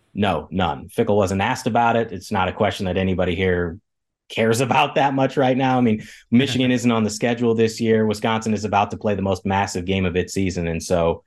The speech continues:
Speaker 1: I'm not aware of that being much of a conversation at all, but I can understand why in Columbus it would be a whole lot bigger deal considering the rivalry that Ohio State has with Michigan.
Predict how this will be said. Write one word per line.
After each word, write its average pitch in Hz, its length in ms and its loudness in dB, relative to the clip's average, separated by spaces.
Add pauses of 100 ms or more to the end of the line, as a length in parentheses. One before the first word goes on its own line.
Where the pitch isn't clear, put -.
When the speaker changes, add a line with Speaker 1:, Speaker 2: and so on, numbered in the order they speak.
(320)
Speaker 1:
I'm 110 220 2
not 107 220 2
aware 95 260 2
of 85 80 0
that 90 260 0
being 87 280 -2
much 85 180 -2
of - 80 -12
a 78 60 -8
conversation 82 640 -4
at 78 80 -4
all, 80 180 2
but 90 140 0
I 87 80 0
can 101 120 -4
understand 107 440 0
why 123 160 0
in 123 80 0
Columbus 143 480 0
it 117 60 -4
would 101 100 -6
be 113 100 2
a 104 100 2
whole 117 200 4
lot 113 240 0
bigger 104 240 0
deal 90 260 -2
considering 85 460 -4
the 78 80 -6
rivalry 82 480 -2
that 76 120 -10
Ohio 78 300 -8
State 73 260 -10
has - 220 -14
with - 140 -16
Michigan. - 440 -14